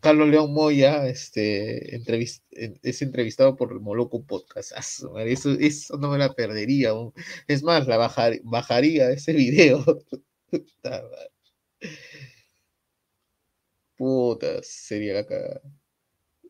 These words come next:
Buen análisis político, aparte de ser un buen analista, es un cae de risa, weón.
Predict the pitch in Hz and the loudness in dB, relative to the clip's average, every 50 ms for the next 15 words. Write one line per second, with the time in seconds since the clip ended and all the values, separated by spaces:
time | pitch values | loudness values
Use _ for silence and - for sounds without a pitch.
0 | _ - 78 95 135 170 180 180 156 143 147 160 170 175 170 190 175 - 135 127 | _ -14 -6 0 2 2 4 4 2 2 2 0 -2 -2 -4 -8 -2 -2 0 2
1 | 143 151 147 175 - - 185 180 175 - - _ _ _ _ _ _ _ _ _ | 2 0 0 -4 -4 2 4 4 4 4 0 _ _ _ _ _ _ _ _ _
2 | _ _ _ _ - 127 - - 226 277 269 240 196 165 156 - 185 175 185 175 | _ _ _ _ -6 -6 2 4 4 4 6 4 0 -2 0 0 -2 -2 -2 -2
3 | 170 175 185 190 180 156 143 147 165 175 - 180 175 - 190 175 170 175 - 180 | 0 0 2 2 2 0 2 0 -2 -2 -4 -8 -8 -8 -10 -12 -12 -2 2 2
4 | 175 160 147 135 135 147 185 180 - - - 110 117 120 120 117 127 143 - | 4 4 4 2 2 0 -4 -10 -8 -6 -6 -6 -6 -6 -8 -12 -14 -18 -20